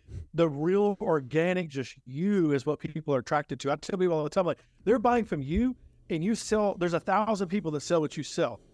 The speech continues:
And they're coming to you for a reason. They like you. They want to engage with you. Like, let that natural thing happen. And especially if you have, like, a brick and mortar store, have ever had brick and mortar, it's like, if they walk in your store, what do you do to 'em?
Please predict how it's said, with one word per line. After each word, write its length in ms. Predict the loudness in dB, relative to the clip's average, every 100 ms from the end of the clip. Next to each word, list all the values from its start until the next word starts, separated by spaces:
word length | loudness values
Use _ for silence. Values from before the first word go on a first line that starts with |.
| -16 -4
And 80 | 0
they're 80 |
coming 200 | 4 4
to 40 | 2
you 60 | 2
for 220 | 2 2
a 40 |
reason. 380 | 2 0 0 0
They 100 | 0
like 440 | 0 0 -2 -2
you. 80 | -2
They 80 | -2
want 320 | -2 -2 -2
to 80 | -2
engage 380 | -2 -2 -4 -4
with 180 | -6 -2
you. 100 | 0
Like, 220 | 0 0 -12 -6
let 280 | 2 2 2
that 180 | -2 0
natural 560 | -2 -2 -4 -4 -4 -2
thing 240 | -4 -4
happen. 480 | -6 -6 -2 -2 -2 -12 -12 -2
And 100 | -2
especially 420 | 0 -2 0 -2
if 80 | 0
you 100 | 0
have, 100 | 2
like, 140 | 0
a 60 | 0
brick 240 | -2 -2
and 120 | -4
mortar 280 | -4 -4 -2
store, 380 | -4 -4 0 0
have 100 | 0
ever 160 | 0 -2
had 240 | -4 -4
brick 200 | -2 0
and 80 | 0
mortar, 280 | 0 0 -4 -12 -20 _
it's 160 | -6 0
like, 100 | 0
if 80 | 2
they 100 | 2
walk 280 | 4 4 0
in 80 |
your 60 | -4
store, 300 | -2 2 2
what 120 | 2
do 80 | -2
you 60 | 0
do 160 | -2
to 180 | -2 -6
'em? 160 | -6